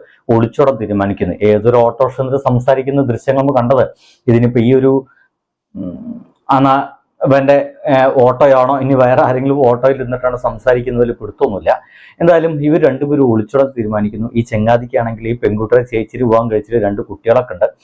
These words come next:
അത് അത്യാവശ്യം മുതിർന്ന കുട്ടികളെ നമുക്ക് അറിയാൻ കഴിഞ്ഞത്. എന്നാൽ ഇപ്പൊ കാര്യങ്ങളൊക്കെ മാറിപ്പോയിട്ടുണ്ട്. ഇവർ ഇത് കൂടാതെ തന്നെ രണ്ടാമതൊരു വീഡിയോ കൂടി ഇറക്കിയിട്ടുണ്ട്. ഈ രണ്ടാമത്തെ വീഡിയോ കൂടി ഞാൻ ഒന്ന് പറയാം.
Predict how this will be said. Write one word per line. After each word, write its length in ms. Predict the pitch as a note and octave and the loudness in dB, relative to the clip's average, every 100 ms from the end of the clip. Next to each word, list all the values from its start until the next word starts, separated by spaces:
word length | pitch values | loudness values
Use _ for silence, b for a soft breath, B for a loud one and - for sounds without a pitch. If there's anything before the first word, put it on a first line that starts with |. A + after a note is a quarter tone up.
| b _ | b _
അത് 140 | E3 F3 | 0 2
അത്യാവശ്യം 560 | E3+ - F3 D#3+ E3+ | 2 0 -2 0 0
മുതിർന്ന 300 | C#3 C3+ C#3 | 0 0 0
കുട്ടികളെ 400 | C#3+ - C3 B2 | -2 -2 0 2
നമുക്ക് 260 | A#2 A#2 A#2 | 2 0 0
അറിയാൻ 320 | F#2 F#2+ A2 | 0 0 0
കഴിഞ്ഞത്. 360 | F#2 D#2+ D#2+ - - b b b b _ | -2 -4 -4 -4 -4 b b b b _
എന്നാൽ 540 | C#3+ E3+ D#3+ A2+ A#2 - | 0 2 2 2 -2 -4
ഇപ്പൊ 240 | B2+ C#3+ - | -4 -4 0
കാര്യങ്ങളൊക്കെ 640 | A2+ B2 D3 C#3+ A#2+ - | 0 0 0 -2 -2 -2
മാറിപ്പോയിട്ടുണ്ട്. 880 | C3 F#2+ F#2 G#2 - D#2 - - - _ _ - | 0 0 0 -2 -6 -12 -6 -6 -6 _ _ 0
ഇവർ 220 | F3+ A3 | 4 4
ഇത് 200 | F#3+ G3+ | 2 0
കൂടാതെ 420 | F3 D#3 D3 D3 | 0 2 2 0
തന്നെ 260 | B2+ B2 - | -2 -2 0
രണ്ടാമതൊരു 520 | B2 B2+ C#3+ D3+ D3+ C3 | 0 2 0 0 0 0
വീഡിയോ 280 | A2+ A2+ | 0 0
കൂടി 160 | A2+ G#2+ | 2 2
ഇറക്കിയിട്ടുണ്ട്. 540 | G#2 - A#2+ G2 E2+ G2+ B B - | 0 -2 -6 -6 -4 -4 B B 0
ഈ 100 | C3+ | 2
രണ്ടാമത്തെ 440 | B2+ B2+ D3 D#3 | 2 2 0 2
വീഡിയോ 280 | C#3+ C#3+ D#3 | 0 2 2
കൂടി 180 | D3+ C#3+ | 2 2
ഞാൻ 180 | C3+ B2+ | 0 -2
ഒന്ന് 180 | B2 F#2 | -2 0
പറയാം. 240 | F2+ | 2